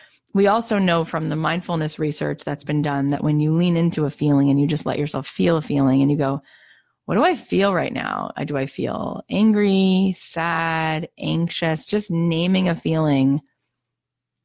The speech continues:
It's like when there's a bubble, like, picture, like, soap bubble, and you touch it and it pops.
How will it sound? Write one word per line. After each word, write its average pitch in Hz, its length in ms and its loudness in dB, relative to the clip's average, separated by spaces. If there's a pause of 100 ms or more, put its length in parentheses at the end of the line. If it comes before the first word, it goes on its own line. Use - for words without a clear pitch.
(680)
It's 170 260 -4
like 190 240 -2
when 185 160 -2
there's 160 180 -2
a 151 80 -2
bubble, 160 760 -2
like, 151 280 -6 (140)
picture, 170 320 -4
like, 151 180 -2
soap 170 300 -4
bubble, 202 500 -2 (460)
and 165 260 2
you 143 100 0
touch - 420 -6
it 214 240 0
and 147 160 -2
it - 120 -6
pops. - 680 -4